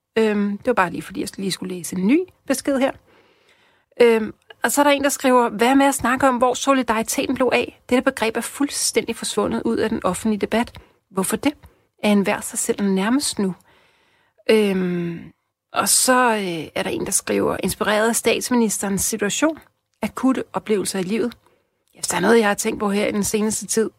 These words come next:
så har jeg tænkt på, at kunne vi om, øh, altså, kunne vi, hvordan man tænker som statsminister i den her situation.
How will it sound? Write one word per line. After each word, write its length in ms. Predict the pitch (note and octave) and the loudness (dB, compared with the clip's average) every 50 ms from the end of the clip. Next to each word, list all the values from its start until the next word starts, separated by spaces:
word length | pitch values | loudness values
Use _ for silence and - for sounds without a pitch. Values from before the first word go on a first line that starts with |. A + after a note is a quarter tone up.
| _ _ _ _ _ | _ _ _ _ _
så 180 | - - A3 | -4 -2 0
har 100 | G3+ G3+ | 2 2
jeg 100 | G3+ G3 | 0 0
tænkt 220 | - G#3 G#3 G3 - | 0 -4 -6 -4 -4
på, 180 | G#3+ G3+ - - | -6 -6 -4 -4
at 140 | - F#3+ F#3+ _ _ _ _ _ _ _ _ _ _ _ _ _ _ _ _ _ _ - | -4 -4 -4 _ _ _ _ _ _ _ _ _ _ _ _ _ _ _ _ _ _ 2
kunne 180 | - G#3+ A#3+ | 2 4 4
vi 80 | B3 - - | 2 2 0
om, 240 | B3 A#3+ B3 A#3 | 2 4 4 4
øh, 420 | A3+ G#3 G3+ G3 F#3+ F#3+ F#3+ F#3+ G3+ _ _ _ | 4 4 2 2 0 0 -2 -4 -8 _ _ _
altså, 280 | - F#3+ - - G3+ F#3 - - _ _ _ _ - | -4 -2 -2 -2 -2 -4 -6 -10 _ _ _ _ -4
kunne 140 | - A3+ F#3+ | -2 0 0
vi, 80 | A3+ | 2
hvordan 320 | - - C#4 A#3 A#3 G#3+ A3 | 2 2 2 2 2 2 2
man 160 | A#3 B3 A#3 | 2 0 0
tænker 340 | - - A3 G#3+ G#3 A3+ A#3+ | 0 0 0 0 0 0 0
som 240 | - - G#3+ G3+ | 0 0 0 0
statsminister 760 | F3 - - G3+ - G3 - - B3 A3+ G#3+ G3+ F3 - - G#3 | -2 -2 -4 -4 -4 -2 0 0 2 2 2 2 0 -2 -2 -2
i 60 | G3+ | -2
den 200 | F#3+ G#3 G3+ G#3+ | -2 0 0 0
her 100 | A3+ G#3+ | 0 -2
situation. 640 | G3+ - A3 G#3+ G3 F3+ - - G#3+ G3+ - - | -2 -4 -4 -2 -2 -2 -2 -2 -2 -2 -4 -6